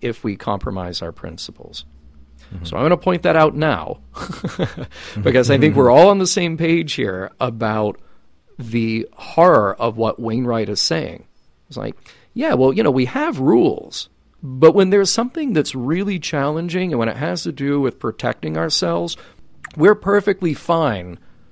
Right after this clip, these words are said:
Speaker 1: with pretending like those rules don't exist." I want everybody to let that sink in for a moment,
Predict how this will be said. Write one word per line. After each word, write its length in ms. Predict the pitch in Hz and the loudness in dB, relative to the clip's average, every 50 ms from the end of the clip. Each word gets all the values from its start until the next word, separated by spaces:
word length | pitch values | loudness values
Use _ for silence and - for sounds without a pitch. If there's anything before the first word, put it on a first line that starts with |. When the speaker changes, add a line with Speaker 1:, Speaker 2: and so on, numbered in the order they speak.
| _ _ _ - _ - - | _ _ _ -20 _ -14 -4
Speaker 1:
with 240 | 147 139 131 - - | -2 -2 -2 0 0
pretending 440 | 151 139 - 156 151 147 139 127 123 | -2 0 0 0 0 0 0 0 0
like 180 | 123 120 - | 0 0 0
those 240 | - 131 117 117 101 | 0 -2 -2 -2 -4
rules 320 | 113 117 120 110 107 101 - | -4 -4 -2 -2 -4 -4 -4
don't 220 | - 120 107 101 | -4 -4 -4 -6
exist." 640 | 92 92 98 98 101 - - - - - - - - _ _ _ _ _ - | -8 -10 -10 -12 -12 -12 -12 -12 -10 -10 -12 -12 -14 _ _ _ _ _ -16
I 40 | 104 | -12
want 140 | 104 123 139 | -6 -4 -2
everybody 380 | 143 180 180 165 175 175 180 | 0 0 0 0 0 0 0
to 80 | 165 156 | -2 0
let 220 | 151 156 156 - | 0 -2 -2 0
that 180 | - 151 143 - | 0 0 0 0
sink 320 | - - 160 156 147 - | 0 0 -2 -4 -4 -2
in 160 | 170 - - 151 | -2 -2 -4 -4
for 200 | - - 117 101 | -4 -4 -4 -4
a 60 | 92 | -4
moment, 340 | 90 87 82 - - - | -6 -8 -10 -12 -16 -18